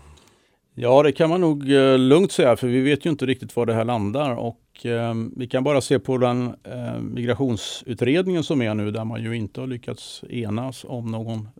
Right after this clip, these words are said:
eh, rimlig linje egentligen. Eh, där talar man då om, eh, vissa partier har sagt att man skulle ha en volym, eh, ett volymmål som ju trots allt är positivt där. Man ska alltså fortsätta att ta in, ha ett nettoöverskott varje år.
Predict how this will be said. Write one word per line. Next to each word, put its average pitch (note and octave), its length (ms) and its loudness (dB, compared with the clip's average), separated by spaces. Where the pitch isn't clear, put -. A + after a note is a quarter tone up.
eh, A#2 320 -10
rimlig A#2+ 320 4
linje D3+ 260 4
egentligen. G#2+ 480 -2
Eh, A2+ 180 -4
där A#2+ 440 6
talar B2+ 440 6
man G3+ 180 2
då B2 260 4
om, G#2+ 340 2
eh, - 300 -14
vissa D3 320 4
partier C#3 340 4
har A#2+ 80 6
sagt A#2 180 2
att - 40 -20
man A2 120 -2
skulle A2+ 260 -2
ha G#2+ 340 0
en G#2+ 300 -8
volym, A#2 520 -2
eh, D2+ 460 -10
ett A2+ 100 -8
volymmål A#2 880 2
som B2+ 200 0
ju B2+ 60 2
trots B2+ 280 -4
allt A#2 160 -4
är A#2+ 40 -6
positivt - 680 -4
där. G#2+ 120 -6
Man A#2+ 120 -4
ska B2+ 120 -6
alltså A#2 140 -8
fortsätta - 800 -8
att E3 80 -10
ta D#3+ 140 -2
in, G#2+ 280 -2
ha A#2 220 0
ett G#2+ 60 -2
nettoöverskott A#2 720 -2
varje G#2 260 2
år. G#2 300 -4